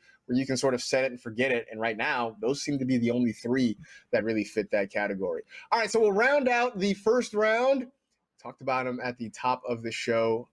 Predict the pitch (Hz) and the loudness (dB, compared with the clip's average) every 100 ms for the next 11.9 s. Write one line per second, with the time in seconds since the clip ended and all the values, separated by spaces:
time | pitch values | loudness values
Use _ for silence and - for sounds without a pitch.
0 | - 110 - 117 - 160 147 135 135 135 | -12 -8 -6 -8 -2 -2 0 0 -2 0
1 | 131 120 120 - _ 120 117 139 120 120 | -2 -2 -6 -12 _ -12 -4 -2 0 -4
2 | 110 - 113 - 113 110 120 226 294 226 | -4 -6 -6 -4 -4 -2 0 2 2 0
3 | 196 156 147 92 - _ _ - - 139 | -2 -2 -2 -4 -10 _ _ -16 -2 0
4 | 139 139 147 _ _ - 175 180 175 175 | 0 -4 -10 _ _ -4 0 0 -2 -4
5 | 165 180 214 240 214 226 226 202 196 180 | -4 -2 -2 -2 0 0 2 0 -2 -2
6 | 165 160 - 160 156 151 156 - - 160 | -4 -8 -2 0 2 2 0 -6 -6 -4
7 | 151 180 214 160 147 147 _ _ _ _ | 0 2 2 2 -2 -6 _ _ _ _
8 | _ _ _ _ 190 185 185 185 - _ | _ _ _ _ 0 4 2 0 -6 _
9 | _ - 151 196 262 202 185 196 185 185 | _ -6 -2 -2 -2 0 0 0 -2 -2
10 | - - 240 285 123 117 - 127 117 113 | -6 -2 -2 0 -4 -6 -8 -6 -2 -2
11 | - 123 117 104 117 120 104 92 98 | -2 -6 -4 -4 -2 -2 -4 -4 -6